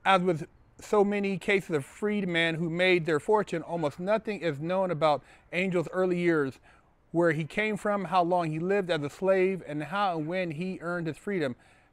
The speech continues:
have all been lost to history. What is known, however, is that by eighteen thirty, Angel was working with his partner, a certain Mistress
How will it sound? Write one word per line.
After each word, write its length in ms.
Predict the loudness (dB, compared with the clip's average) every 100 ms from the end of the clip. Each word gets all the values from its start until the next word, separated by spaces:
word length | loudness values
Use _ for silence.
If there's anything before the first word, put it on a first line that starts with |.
| _ -8
have 180 | 0
all 120 | 2 2
been 200 | 0 2
lost 320 | 2 2 -2
to 120 | -4
history. 440 | -4 -6 -6 -8 -8 -16 -20 _
What 180 | -2 4
is 160 | 4 4
known, 260 | 0 -2
however, 420 | 2 2 2 0 -2
is 80 | -2
that 200 | -2 0
by 140 | -2
eighteen 360 | -2 -4 -6 -4
thirty, 380 | -2 -2 -4 -8 _ _
Angel 400 | -6 -4 -2 -2
was 260 | 0 -2 -4
working 520 | -2 -2 -2 -6 -4
with 220 | -2 -2
his 120 | -4 -6
partner, 480 | 0 0 0 -2
a 80 | -4
certain 380 | -4 -6 -4 -4
Mistress 440 | -6 -4 -4 -4